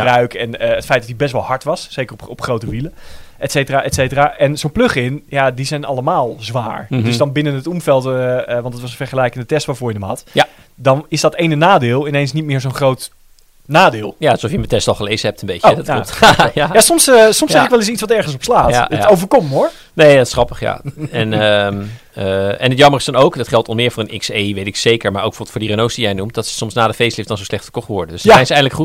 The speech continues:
Speaker 2: goed en niemand koopt ze meer.
Speaker 1: Nee, dat, eh, ik,
Speaker 2: En dat zijn dan de pareltjes later voor occasions. Je zegt van, als je van,
Speaker 1: Ja.
Speaker 2: ik, ik wil in die auto kijken. Zeg, ja, is goed, moet je wel eentje van na de facelift,
Speaker 1: Ja.
Speaker 2: eh,
Speaker 1: La-,
Speaker 2: vinden.
Speaker 1: derde generatie Laguna.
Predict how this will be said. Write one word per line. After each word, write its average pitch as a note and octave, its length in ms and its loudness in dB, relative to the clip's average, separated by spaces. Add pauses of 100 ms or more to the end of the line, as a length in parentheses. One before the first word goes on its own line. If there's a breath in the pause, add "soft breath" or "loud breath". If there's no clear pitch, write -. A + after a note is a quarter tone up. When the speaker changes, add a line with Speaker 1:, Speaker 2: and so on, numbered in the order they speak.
Speaker 2:
goed - 120 -16
en A2+ 80 -2
niemand A#2 200 -2
koopt G2+ 220 -4
ze - 80 -12
meer. F2+ 260 -10
Speaker 1:
Nee, G3+ 160 6
dat, A#3+ 140 6
eh, A3+ 100 -10 (160)
ik, F3 140 -4
Speaker 2:
En D3 100 -4
dat C#3 100 0
zijn D3+ 120 6
dan C3+ 80 4
de B2 60 0
pareltjes C#3+ 440 6
later A#2+ 360 4
voor B2 120 -4
occasions. A#2 460 -2
Je - 80 -14
zegt A#2 180 -8
van, B2+ 100 0
als C3 120 0
je - 80 -14
van, - 100 2
Speaker 1:
Ja. C#4+ 120 8
Speaker 2:
ik, - 60 0
ik F3 100 -6
wil G#3 160 6
in G3 60 2
die G3 80 2
auto G#3+ 200 4
kijken. G2+ 220 2
Zeg, - 120 -14
ja, A#2+ 80 4
is A#2 80 2
goed, - 180 -12
moet G#2 100 -4
je F#2+ 60 -4
wel C3 100 -4
eentje F#3 140 -8
van F#3+ 80 -10
na E3+ 80 -4
de E3 60 -4
facelift, - 460 -4
Speaker 1:
Ja. F#2 80 -10
Speaker 2:
eh, F2+ 60 -12 (260)
Speaker 1:
La-, C3 100 0
Speaker 2:
vinden. G2 220 -2 (100)
Speaker 1:
derde E3 320 2
generatie D#3 520 -2
Laguna. F3+ 400 -4